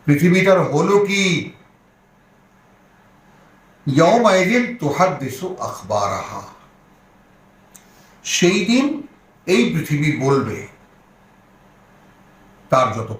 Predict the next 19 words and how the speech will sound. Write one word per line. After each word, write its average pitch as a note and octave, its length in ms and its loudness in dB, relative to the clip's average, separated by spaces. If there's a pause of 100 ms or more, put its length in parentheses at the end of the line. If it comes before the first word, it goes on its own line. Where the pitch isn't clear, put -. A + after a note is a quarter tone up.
খবর। - 120 -14 (2250)
এখন C3 260 -2
এই D#3+ 120 4
জন্যও G#3 400 4
আমাদেরকে D3+ 500 0
আবার C3+ 260 -2
সেই B2+ 160 -6
তেত্রিশে A2+ 520 -10
যেতে G#2 200 -14
হবে, G2 340 -14 (2250)
কারণ D#3 480 2 (920)
আল্লাহ D3+ 360 2
তাকে D3+ 340 -2
এ D#3 200 -2
দায়িত্ব A2+ 340 -6
দিতে A2 340 -8
চেয়েছিলেন, G#2+ 500 -12 (1600)
সে B2 160 -2
নেয়নি। G#2+ 340 -2